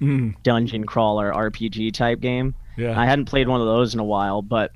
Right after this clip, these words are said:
Speaker 2: before that, I was streaming Call of Duty Zombie Royale, like, for two weeks straight.
Speaker 1: Right on.
Speaker 2: I would go, I would go live, like, every afternoon, and me and my drummer usually play some multiplayer Call of Duty against each other.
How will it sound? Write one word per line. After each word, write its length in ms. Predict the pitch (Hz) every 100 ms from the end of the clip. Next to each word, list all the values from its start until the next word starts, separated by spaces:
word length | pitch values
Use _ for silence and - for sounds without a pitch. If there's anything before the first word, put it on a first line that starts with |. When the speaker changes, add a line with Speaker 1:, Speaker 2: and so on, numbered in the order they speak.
| - - - - - -
Speaker 2:
before 380 | 131 151 151
that, 380 | 131 127 135 127 -
I 200 | 131 131
was 140 | 110
streaming 680 | - - 131 127 117 104 - - -
Call 260 | 127 127
of 120 | 117 104
Duty 300 | 120 120 117
Zombie 420 | 113 107 117 123
Royale, 600 | 113 113 107 107 107 120
like, 340 | 110 98 - -
for 140 | - 80
two 220 | - 98
weeks 240 | 90 -
straight. 340 | - 92 64 64 - - - - 170 - -
Speaker 1:
Right 300 | 127 131 127
on. 160 | 120 117
Speaker 2:
I 80 | 127
would 220 | 131 117
go, 200 | 156 165
I 140 | 143
would 140 | 147 143
go 100 | 156
live, 260 | 156 151
like, 180 | 143 123
every 220 | 139 135 131
afternoon, 400 | 123 123 123 123
and 80 |
me 80 | 123
and 100 | 123
my 100 | 120
drummer 380 | 113 117 113 113
usually 380 | 113 110 110 110
play 240 | - 110
some 160 | - 110
multiplayer 640 | 104 104 113 - 107 104
Call 260 | - 107 104
of 60 |
Duty 300 | 104 104 101
against 300 | 101 104 101
each 200 | 104 -
other. 880 | 110 110 110 104 - 101 104 101 101